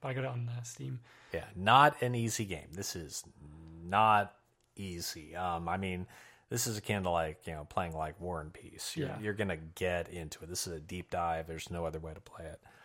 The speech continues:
Speaker 1: So what, what are you
Speaker 2: Um,
Speaker 1: playing it on?
Speaker 2: Uh, Macintosh.
Speaker 1: Okay.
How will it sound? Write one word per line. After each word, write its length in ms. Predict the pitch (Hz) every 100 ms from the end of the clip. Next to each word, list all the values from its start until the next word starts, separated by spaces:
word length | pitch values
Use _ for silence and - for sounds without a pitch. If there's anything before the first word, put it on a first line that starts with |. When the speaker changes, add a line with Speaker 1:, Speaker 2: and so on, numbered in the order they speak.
| - -
Speaker 1:
So 100 | 185
what, 140 | 196
what 120 | 151 220
are 40 |
you 80 | 220
Speaker 2:
Um, 40 |
Speaker 1:
playing 180 | 170 208
it 40 | 131
on? 220 | 135 143 - - -
Speaker 2:
Uh, 360 | 123 120 117
Macintosh. 640 | 113 101 101 101 101 - -
Speaker 1:
Okay. 220 | 156 139